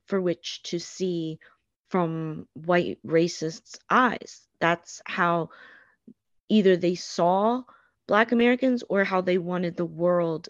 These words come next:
to see Black Americans, or both. Also, it's also very foreshadowing for, for what's about to come from Ms. Lorraine. But yeah, I, I would describe this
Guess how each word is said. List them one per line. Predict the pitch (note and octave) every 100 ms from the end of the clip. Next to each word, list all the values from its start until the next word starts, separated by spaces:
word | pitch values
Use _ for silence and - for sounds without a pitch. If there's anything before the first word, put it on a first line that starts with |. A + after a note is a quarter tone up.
| _
to | - D#3+
see | - D#3+
Black | - D3 C3
Americans, | B2 C3 C3+ - -
or | - C#4+
both. | G3+ - - _ _ _ _ - - - -
Also, | G#3 B3+ B3+
it's | B3+
also | - F#3 G#3
very | F#3+ F3+ F3+
foreshadowing | F3 F3 - C#3+ - - - -
for, | - E3+ E3+ _ _
for | - F3
what's | E3+ - E3+
about | D#3 -
to |
come | - D#3+ C#3 -
from | - D3+ D#3+ _ - -
Ms. | - D#3 -
Lorraine. | C#3+ C#3 C3 - F3 - _ _ _ _ _
But | G#3 G3+
yeah, | A3 -
I, | F3 G#3 G#3+
I |
would | A#3+ A#3
describe | B3 - G#3
this | G#3